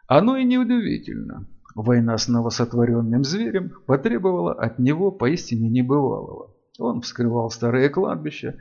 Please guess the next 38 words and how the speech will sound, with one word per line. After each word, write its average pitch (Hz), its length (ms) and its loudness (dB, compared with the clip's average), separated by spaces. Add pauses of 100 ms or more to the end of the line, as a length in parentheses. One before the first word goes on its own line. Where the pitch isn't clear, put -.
и 120 40 -4
создавал 147 640 0
армии 131 340 4
скелетов 175 640 -2
и 190 120 -4
зомби, 165 640 -6
бросая 165 580 4
их 107 240 -4
в 117 100 0
бой 160 300 -4
против 113 420 -6
порождений 120 600 -2
своего 113 440 -2
врага. 127 540 -4 (720)
Он, - 400 -4
не 117 140 2
колеблясь, 156 520 0
убивал 120 440 2
людей, 127 600 0
если 117 340 2
дело 170 380 0
требовало 113 560 -4
их 131 240 -4
смерти. - 540 -6 (160)
Он 220 160 0
давно 240 360 4
уже 113 220 -2
приговорил 123 580 2
самого 131 400 0
себя 135 480 -4
и 147 100 0
потому 233 520 0
не 226 260 -2
испытывал 127 600 -2
ни 131 180 4
страха, 113 520 -2
ни 127 120 6
сомнений. 147 800 0